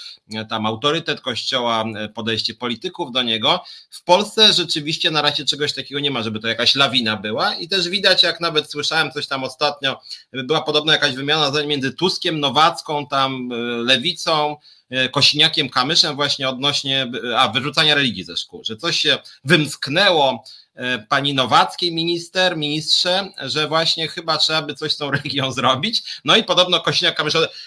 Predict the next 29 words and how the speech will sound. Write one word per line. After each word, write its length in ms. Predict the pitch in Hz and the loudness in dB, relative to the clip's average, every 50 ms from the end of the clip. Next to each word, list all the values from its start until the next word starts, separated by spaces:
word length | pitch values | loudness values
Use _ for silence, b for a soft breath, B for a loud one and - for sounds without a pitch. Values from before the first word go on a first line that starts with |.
| B B B B _ - | B B B B _ 4
"Panie 500 | 147 151 151 156 160 160 139 123 120 - _ _ _ - - - | 6 6 8 8 8 8 6 2 -6 -18 _ _ _ -20 -10 -6
Donaldzie, 500 | - 156 196 226 254 285 262 - - - | 0 4 6 8 8 8 8 8 6 4
czy 120 | - 123 | 4 2
Donaldzie, 500 | 147 147 165 214 269 285 247 190 185 147 | 0 2 4 4 4 4 4 4 2 2
słuchaj, 320 | - 262 302 247 220 175 | 2 4 4 6 6 4
tu 120 | - 165 - | 4 0 -4
co, 280 | - 175 175 170 165 160 | 0 2 2 2 4 4
jak 180 | 160 160 - | 4 4 4
ona 180 | 165 165 165 160 | 4 4 6 8
śmie 320 | - - 185 247 320 330 | 8 6 6 6 2 4
w 40 | 320 | 6
ogóle, 280 | 294 269 214 220 202 - | 6 6 8 6 6 6
tego 220 | - 175 151 170 | 4 2 2 4
nie 140 | 160 160 170 | 4 2 2
było 280 | - - 269 277 294 285 | 4 6 8 8 8 8
w 40 | |
naszych 280 | 233 156 - - 185 175 | 6 2 2 2 2 2
wspólnotach, 640 | - - 190 165 185 180 156 - 170 170 165 - B B B - | 2 0 0 0 -2 -2 -2 -2 -2 -2 -2 -4 B B B 0
co 120 | 202 190 | 2 2
to 160 | 196 214 180 | 4 4 4
w 40 | - | 4
ogóle 340 | 190 151 143 151 151 143 160 | 2 2 2 2 4 4 6
jest? 360 | - 294 - - - - - B B B B - - | 6 6 6 6 2 -2 -10 B B B B 2 4
To 60 | 220 | 4
jest 120 | 202 156 | 4 6
jakieś 320 | 190 175 147 165 156 - - | 2 0 0 -2 -2 0 0
psucie 400 | - - 202 196 190 - 190 170 | 0 2 2 2 2 0 0 0
naszej 340 | 165 160 160 - 156 135 | 2 0 0 0 -2 -2
koalicji, 640 | - 151 139 135 139 196 277 - - - 196 165 B | 0 2 2 2 2 2 -2 -4 -2 0 0 0 B